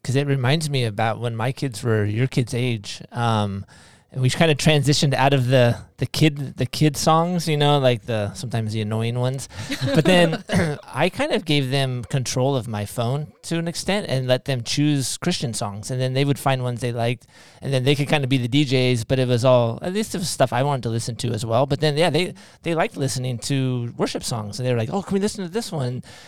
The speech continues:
Speaker 1: They'd wanna do it over and over, and then they learned the words, and they knew 'em at church even before they could read sometimes. So it was, it's cool that you guys are doing that too.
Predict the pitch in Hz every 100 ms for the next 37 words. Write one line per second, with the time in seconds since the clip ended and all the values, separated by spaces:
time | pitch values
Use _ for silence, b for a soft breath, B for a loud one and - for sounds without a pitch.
0 | B 151 175 175 156 143 131 147 143 135
1 | 147 143 147 139 143 135 147 135 147 156
2 | 131 147 165 135 135 139 156 160 147 -
3 | 175 151 151 147 127 151 139 135 120 123
4 | 151 - 123 113 113 107 - 123 120 113
5 | 110 - - - - 180 123 117 120 117
6 | 107 120 117 117 - 135